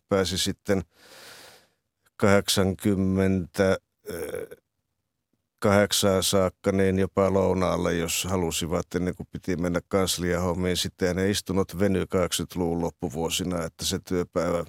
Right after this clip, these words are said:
vuorossa olleilla salimeklareilla sihteereineen saattoi olla, ö, yhdeksästä kuuteentoista siellä ja sitten muutama tunti vielä toimistohommia. Että olihan ne rankkoja työpäiviä.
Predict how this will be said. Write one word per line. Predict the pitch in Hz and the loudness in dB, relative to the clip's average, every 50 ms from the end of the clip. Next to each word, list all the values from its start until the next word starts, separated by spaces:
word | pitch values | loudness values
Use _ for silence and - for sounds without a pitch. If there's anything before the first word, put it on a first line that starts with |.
| - 104 | -6 -4
vuorossa | 92 92 85 87 - - - 92 90 90 | -4 -4 -2 -2 -4 -2 -2 0 0 0
olleilla | 87 92 92 87 87 87 | 0 0 0 -2 -2 -2
salimeklareilla | - 98 95 95 90 87 87 87 85 - 95 92 87 85 85 87 90 90 | 0 0 0 0 0 0 -2 -4 -4 -4 -4 -4 -2 -2 -2 -2 -2 -2
sihteereineen | - - 90 85 - - - 90 82 78 80 82 80 80 85 80 78 76 | -4 -4 -4 -6 -8 -6 -2 -2 -2 0 0 -2 -2 -2 -4 -4 -4 -2
saattoi | - - 82 76 - _ - 90 85 | -2 -2 -2 -4 -4 _ -2 -2 0
olla, | 80 80 82 76 76 - _ - - - - - - - - - - - - - - _ - | -2 -2 -6 -8 -10 -12 _ -20 -20 -20 -20 -20 -18 -18 -18 -18 -18 -20 -20 -20 -20 _ -14
ö, | 73 - - - 64 - _ - _ - | -12 -12 -12 -14 -16 -20 _ -20 _ -10
yhdeksästä | 85 98 98 87 - - 85 - - - - - | -6 -4 -2 -2 -2 -2 -4 -4 -6 -8 -8 -6
kuuteentoista | 92 92 90 - - 95 90 - - 85 82 - - 90 | -4 -4 -2 -2 -2 -2 -2 -2 -4 -6 -6 -6 -4 -4
siellä | - - 95 90 90 90 85 82 | -2 -2 -2 -2 -2 -2 -2 -4
ja | 82 85 | -2 -4
sitten | 82 - 80 - - 80 | -4 -6 -6 -8 -8 -6
muutama | 76 82 80 - 85 78 82 78 | -6 -6 -6 -6 -6 -6 -6 -6
tunti | - 85 82 78 - 82 78 | -6 -8 -10 -8 -8 -8 -8
vielä | 80 80 76 76 78 - - - | -6 -8 -8 -10 -12 -14 -12 -8
toimistohommia. | - 85 78 80 82 - - 80 - 64 65 65 69 71 69 65 - - _ _ _ - - - - - - - _ | -6 -6 -4 -4 -6 -6 -6 -8 -10 -10 -12 -14 -14 -12 -12 -12 -14 -16 _ _ _ -20 -20 -20 -20 -20 -20 -20 _
Että | _ 95 95 | _ 0 2
olihan | 92 95 90 95 95 | 2 2 2 2 0
ne | 90 87 | 0 0
rankkoja | 85 85 90 - - 87 78 73 76 | 0 -2 -4 -6 -4 -4 -4 -4 -4
työpäiviä. | - - 80 71 - - 82 73 71 71 76 73 - | -4 -6 -6 -6 -4 -4 -4 -4 -4 -6 -10 -12 -12